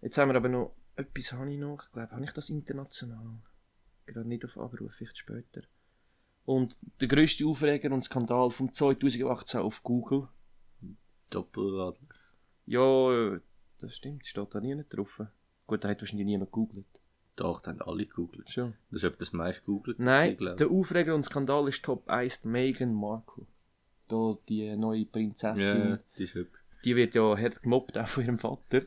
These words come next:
Speaker 2: Ja, das ist ja von allen. Sie sagen, sie sind gar nicht schwanger.
Speaker 1: Ja, das stimmt dann, ja.
Speaker 2: <laughs> So, wieso solltest du es faken? <laughs> Irgendwann, irgendwann fliegt es auf.
Speaker 1: Ja,
Speaker 2: Weil
Speaker 1: vor allem
Speaker 2: irgendwann muss das
Speaker 1: spätestens,
Speaker 2: Kind ja auf
Speaker 1: ich sag,
Speaker 2: die Welt kommen.
Speaker 1: der, ehrlich gesagt,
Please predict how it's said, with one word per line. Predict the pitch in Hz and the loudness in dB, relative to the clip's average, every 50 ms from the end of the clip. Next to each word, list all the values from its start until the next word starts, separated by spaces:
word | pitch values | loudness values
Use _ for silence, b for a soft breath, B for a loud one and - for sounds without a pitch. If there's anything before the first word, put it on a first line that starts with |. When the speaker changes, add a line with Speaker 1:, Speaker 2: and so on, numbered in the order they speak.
| - - - - - | -2 -12 -20 -20 -8
Speaker 2:
Ja, | - 95 95 92 95 | -2 0 0 2 0
das | 92 90 - - | -2 -4 -8 -10
ist | - - 95 | -8 -6 -2
ja | 95 92 87 82 | -2 -2 -2 0
von | 87 90 - | -2 -2 0
allen. | 80 85 101 117 120 127 120 - - - - - - - _ - | 0 0 0 -2 -4 -6 -10 -14 -18 -20 -20 -20 -20 -20 _ -4
Sie | - 104 | -4 -4
sagen, | - - - 104 95 92 95 - | -4 4 6 6 6 6 2 -2
sie | - - 98 | 0 -2 0
sind | 85 92 87 - | 2 2 0 2
gar | - 90 87 87 | 2 2 2 2
nicht | 87 85 - - | 2 0 -4 -2
schwanger. | - 90 87 92 92 90 82 - _ _ - - - | -4 -2 -2 -2 -4 -6 -10 -12 _ _ -20 -18 -4
Speaker 1:
Ja, | - 123 127 139 | 2 4 4 6
das | 135 123 127 | 6 4 0
stimmt | - - 139 131 123 110 - | 2 2 2 2 2 0 0
dann, | 117 117 | 2 4
ja. | 120 143 135 | 6 4 4
Speaker 2:
<laughs> | |
So, | - - 127 110 107 98 90 - 87 95 196 170 B B B B B B | 4 4 6 6 6 4 4 0 -2 -4 -4 -4 B B B B B B
wieso | - 101 101 101 101 | 2 2 4 4 4
solltest | 92 113 117 117 - - | 4 4 4 4 4 -2
du | 123 | -6
es | - - | -6 -4
faken? | - 95 95 90 85 - - - - b b b b - - | 0 2 2 2 2 -2 -6 -10 -10 b b b b -4 -2
<laughs> | 139 | 2
Irgendwann, | 117 113 110 120 113 113 104 110 113 113 107 101 | 2 2 4 4 4 4 6 8 8 8 6 2
irgendwann | - 107 113 113 113 113 113 113 110 | 2 4 4 4 6 6 6 6 6
fliegt | 104 - 101 98 87 - - | 4 4 0 0 0 0 4
es | 131 139 | 6 6
auf. | 135 113 - - _ - | 6 6 4 -4 _ -2
Speaker 1:
Ja, | 151 143 139 139 139 | 2 4 4 4 6
Speaker 2:
Weil | 135 101 95 | 6 6 6
Speaker 1:
vor | 95 104 | 8 8
allem | 107 131 | 8 8
Speaker 2:
irgendwann | 117 110 107 110 107 101 | 6 6 6 6 6 4
muss | 98 | 2
das | 95 - | 0 2
Speaker 1:
spätestens, | - 156 165 - - - 104 101 | 2 2 4 4 6 6 6 6
Speaker 2:
Kind | 98 95 101 | 6 4 2
ja | 95 90 | 2 2
auf | 92 90 87 - | 2 2 2 2
Speaker 1:
ich | - | 2
sag, | 151 135 | 6 10
Speaker 2:
die | 120 120 127 | 10 12 12
Welt | 175 160 | 10 8
kommen. | - - - 123 110 - 107 | 6 4 6 6 6 6 4
Speaker 1:
der, | - 151 - | 2 4 6
ehrlich | 165 190 180 196 190 156 | 8 8 6 6 4 0
gesagt, | 160 151 - 165 151 - - | -2 0 2 0 0 0 -4